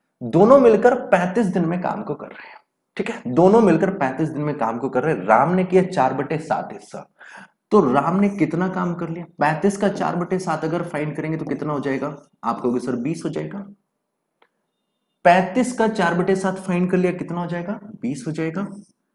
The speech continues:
तो श्याम कितना करेगा? Obviously श्याम चार बटे सात अगर राम ने किया तो श्याम तीन बटे सात करेगा, तो पैंतीस का तीन बटे सात पन्द्रह हो जाएगा, या फिर पैंतीस में से बीस अगर इधर दे दिया तो पन्द्रह इधर दे देंगे।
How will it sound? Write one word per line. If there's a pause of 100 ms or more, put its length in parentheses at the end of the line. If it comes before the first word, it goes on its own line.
(280)
तो
श्याम
कितना
करेगा? (360)
Obviously
श्याम (160)
चार
बटे
सात
अगर
राम
ने
किया
तो
श्याम
तीन
बटे
सात
करेगा, (540)
तो
पैंतीस
का
तीन
बटे
सात
पन्द्रह
हो
जाएगा, (260)
या
फिर (340)
पैंतीस
में
से
बीस
अगर
इधर
दे
दिया
तो
पन्द्रह
इधर
दे
देंगे।